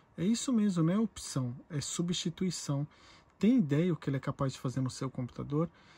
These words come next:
Então, se você quiser descobrir, continue assistindo o vídeo. Caso já conheça,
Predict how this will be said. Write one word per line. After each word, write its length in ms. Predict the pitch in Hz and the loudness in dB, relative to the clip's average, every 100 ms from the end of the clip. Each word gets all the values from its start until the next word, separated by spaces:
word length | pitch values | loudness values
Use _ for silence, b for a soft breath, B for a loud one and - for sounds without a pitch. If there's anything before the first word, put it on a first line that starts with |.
| B - | B -6
Então, 160 | 156 | -6
se 160 | - - | -6 -6
você 280 | 165 - 160 | -6 -4 -2
quiser 240 | 165 160 | 0 0
descobrir, 600 | - - 139 131 170 190 b b b - | -2 -6 -6 0 0 0 b b b -6
continue 500 | 190 190 180 175 190 | -2 0 2 2 2
assistindo 520 | - 160 - 151 143 | 0 -4 -2 0 0
o 40 | |
vídeo. 460 | 135 123 120 123 - | -2 -4 -6 -8 -10
Caso 300 | - 226 240 | 0 2 4
já 120 | 233 | 0
conheça, 720 | - 185 160 196 214 - 147 | 0 2 2 2 0 -4 -14